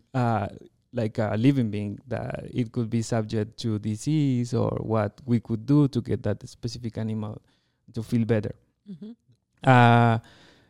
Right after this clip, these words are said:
Speaker 1: and then the transition, I think I, it was smooth because, you know, since I'm very curious, I was always excited to, to learn about new,
Speaker 2: Mm-hmm.
Speaker 1: new things.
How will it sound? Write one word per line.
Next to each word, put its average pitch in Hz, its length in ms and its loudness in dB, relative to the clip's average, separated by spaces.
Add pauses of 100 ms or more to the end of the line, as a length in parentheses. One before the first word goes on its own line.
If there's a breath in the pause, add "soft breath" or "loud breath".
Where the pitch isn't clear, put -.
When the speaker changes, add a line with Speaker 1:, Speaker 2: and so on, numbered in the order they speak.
(280 soft breath)
Speaker 1:
and 147 200 6
then 151 580 6 (100)
the 143 160 4
transition, 170 480 4
I 254 140 6
think 240 260 0
I, 226 100 4 (320)
it 190 140 0
was 208 180 2 (140)
smooth 151 360 0 (540)
because, 147 520 4 (500)
you 135 140 2
know, 156 140 6
since 170 280 2
I'm 143 140 4
very 147 280 6
curious, 170 480 0 (380)
I 131 120 2
was 139 200 2
always 151 320 2
excited 120 560 0 (200)
to, 113 220 -2 (140)
to 120 120 -4
learn 117 200 0
about 107 340 -6 (220)
new, 120 260 -2
Speaker 2:
Mm-hmm. 120 180 -4
Speaker 1:
new 120 160 2
things. - 400 -10